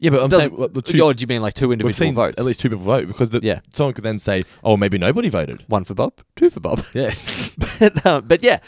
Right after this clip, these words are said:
Speaker 2: so had he not cheated, he would have been the mayor.
Speaker 1: Yeah. He didn't need to cheat at all. This episode is, makes no sense.
Speaker 2: Just bra-, <laughs> just
Speaker 1: Just
Speaker 2: snapped your brain.
Speaker 1: You just ruined the third act.
Speaker 2: <laughs>
Speaker 1: You,
Speaker 2: Sorry.
Speaker 1: you've ruined the whole episode.
Speaker 2: Well, look, it's still funny. It's just flawed.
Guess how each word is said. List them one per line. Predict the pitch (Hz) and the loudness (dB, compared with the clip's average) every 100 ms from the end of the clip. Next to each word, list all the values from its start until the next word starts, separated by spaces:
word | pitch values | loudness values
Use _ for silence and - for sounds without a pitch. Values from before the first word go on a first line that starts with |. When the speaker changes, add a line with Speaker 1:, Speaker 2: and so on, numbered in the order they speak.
| - | -16
Speaker 2:
so | - 160 143 - | 0 2 2 -2
had | - | -4
he | 180 | -2
not | 220 - | -2 0
cheated, | 175 104 95 _ | 0 -2 -6 _
he | 131 | 0
would | 127 | 0
have | |
been | 127 | -2
the | 131 | -4
mayor. | 135 - _ _ _ _ _ _ _ _ | -8 -10 _ _ _ _ _ _ _ _
Speaker 1:
Yeah. | 160 190 226 78 67 _ _ _ _ _ | -10 -6 -6 -8 -12 _ _ _ _ _
He | - | -16
didn't | 143 160 | -12 -8
need | 156 | -8
to | 139 | -8
cheat | 151 139 | -8 -8
at | 135 | -8
all. | 180 135 - _ _ _ | -10 -10 -16 _ _ _
This | 202 | -4
episode | 240 214 180 170 - | -2 2 2 0 -4
is, | 165 - _ - | -12 -14 _ -4
makes | 190 | 0
no | 214 | 0
sense. | 233 269 - | 2 0 -2
Speaker 2:
Just | - | -10
bra-, | - - | -10 -10
<laughs> | - | -10
just | - - - _ - - - | -14 -16 -20 _ -20 -14 -10
Speaker 1:
Just | 208 | -6
Speaker 2:
snapped | 175 85 165 | -6 -6 -6
your | - | -6
brain. | 95 110 - | -6 -8 -6
Speaker 1:
You | 262 | -4
just | 151 | 2
ruined | 170 220 196 | 4 4 2
the | |
third | 165 202 185 | 2 2 2
act. | 254 - - - | -2 -10 -18 -4
Speaker 2:
<laughs> | 269 - - _ | -4 -2 -8 _
Speaker 1:
You, | 190 | -10
Speaker 2:
Sorry. | 175 101 139 _ _ - | -4 -2 -2 _ _ -10
Speaker 1:
you've | 175 | -6
ruined | 254 180 | -2 0
the | |
whole | 156 | 0
episode. | 226 208 90 60 - _ | -2 -4 -8 -10 -14 _
Speaker 2:
Well, | - 277 - _ - | 0 0 0 _ -4
look, | 247 185 | 2 2
it's | 147 | 2
still | - 165 | -2 -2
funny. | - 147 151 - - _ - | 0 -4 -4 -12 -20 _ -16
It's | - | -2
just | 156 - - _ _ _ _ | -2 -2 -8 _ _ _ _
flawed. | - 160 185 - | -10 -6 -4 -6